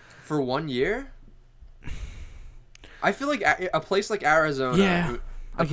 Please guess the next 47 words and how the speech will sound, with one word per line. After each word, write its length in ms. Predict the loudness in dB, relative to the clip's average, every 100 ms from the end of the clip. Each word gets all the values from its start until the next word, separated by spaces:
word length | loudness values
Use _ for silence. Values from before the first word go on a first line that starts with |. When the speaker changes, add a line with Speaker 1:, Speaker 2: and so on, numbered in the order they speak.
| 4
Speaker 2:
guess 20 | 2
Speaker 1:
like 80 |
Speaker 2:
so. 80 | 4
Speaker 1:
Arizona 580 | 4 4 2 0 0 -2
or 280 | 0 0 6
Ottawa, 440 | 8 8 4 -2 -8
for 180 | -8
in-, 100 | -6
like, 240 | -4 -4 -6
who, 80 | -12 -14 -8
two 180 | -6 -4
teams 280 | -4 -4 -4
who 100 | -6
know 360 | 0 0 2
that 160 | 0 -4
they're 80 | -2
not 240 | -2 -2
gonna 120 | -4
make 220 | -6 -8
the 60 | -10
playoffs, 540 | -6 -2 2 0 -2 -14 -20 _ -6 -2
I 80 |
feel 180 | 0 0
like 160 | 0 2
they 120 | 2
would 120 | 2
prefer 400 | 0 -6 0 0
the 160 | 0 -2
assets 580 | -2 -4 -6 -10 -12 -8
over 240 | -8 -6
the, 260 | -10 -12 -14 _ _ _ _ _ _ _ _ _
over 260 | -8 -6 -8
the 80 | -6
retaining 460 | -8 -8 -10 -10 -12
salary. 260 | -8 0
Speaker 2:
I 40 | 0
don't 120 | 2
know. 100 | 4
Like, 120 | 4
me 200 | 4 2
and 120 | 4
you 140 | 6 6
have 80 | 6
joked 320 | 6 4 4
about 240 | 4 6
it 80 | 6
off, 300 | 4 2